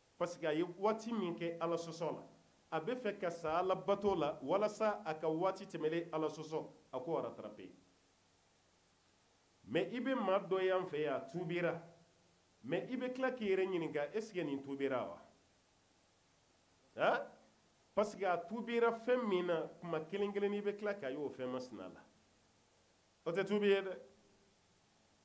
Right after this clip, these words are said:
Misaliya la, i bɛ dɔ ye sisan, a dɛsɛra de, a tun bɛ dɔn kɛ, a bɛ dɔnkiliw da, n'a ye musique mɛn dɔrɔn, a b'i kari-kari, a fana b'i lamaga dɔɔnin,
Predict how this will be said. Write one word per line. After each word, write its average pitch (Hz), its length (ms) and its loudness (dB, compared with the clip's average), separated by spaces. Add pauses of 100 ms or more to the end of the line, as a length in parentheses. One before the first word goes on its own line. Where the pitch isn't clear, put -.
(120)
Misaliya 156 280 -4
la, 170 80 2
i 170 80 2
bɛ 175 180 -4
dɔ 180 140 -2
ye 143 60 -4
sisan, 156 180 -6
a 127 80 -2
dɛsɛra 143 500 -4
de, - 60 -16 (180)
a 117 60 -10
tun 127 160 -10
bɛ 147 200 -6
dɔn 127 260 -4
kɛ, 123 200 -4
a 110 60 -4
bɛ 131 180 -8
dɔnkiliw 117 480 -6
da, 120 380 -4
n'a 131 160 -2
ye 139 80 -4
musique 120 400 -6
mɛn 113 180 -2
dɔrɔn, 113 260 -2
a 101 40 -4
b'i 117 280 -10
kari-kari, 127 460 -4
a 107 80 -2
fana 127 260 -6
b'i 131 300 -10
lamaga 131 400 -4
dɔɔnin, 110 340 -4